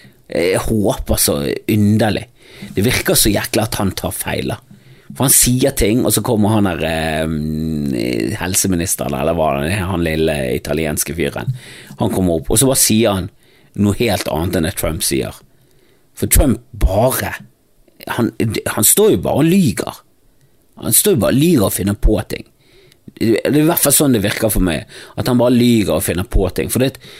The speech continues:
når folkene som har peiling kommer rett etter han, så sier de aldri det samme. Han sier at det er en vaksine rett rundt hjørnet, og de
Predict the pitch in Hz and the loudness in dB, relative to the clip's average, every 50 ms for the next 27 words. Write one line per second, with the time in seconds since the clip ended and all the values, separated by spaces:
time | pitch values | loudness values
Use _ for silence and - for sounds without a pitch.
0 | - - - - - - - 110 127 113 - - - 190 170 - - - 104 101 | -20 -20 -20 -20 -10 -2 0 2 2 2 2 2 2 2 2 2 0 0 0 2
1 | 95 113 127 123 143 - - - - 104 110 127 127 117 120 - 131 120 117 107 | 2 2 0 0 0 2 2 2 2 2 2 2 2 2 0 0 0 0 0 0
2 | 110 131 - - - - - - - 208 196 69 - - - - - - - 113 | -2 -4 -4 -4 -4 -4 -2 0 0 0 0 0 -4 -8 -16 -20 -12 -4 0 2
3 | - - 143 135 160 165 160 - - - 92 87 104 135 143 127 - - 104 98 | 2 4 4 4 4 4 2 2 0 -2 -2 0 0 0 2 2 2 2 2 2
4 | 113 120 98 - - _ - - - - - - - - - - - 90 98 131 | 2 2 0 0 -4 _ -20 -20 -20 -16 -6 -2 0 0 2 2 2 2 2 0
5 | 131 147 135 117 107 104 101 101 - - 107 107 113 123 117 107 - 117 - - | 2 2 2 2 2 2 0 0 0 2 2 4 4 2 2 0 -2 -4 -4 -2
6 | 101 92 82 - 87 87 92 101 98 87 90 95 | -2 -2 0 0 0 2 2 2 2 2 2 2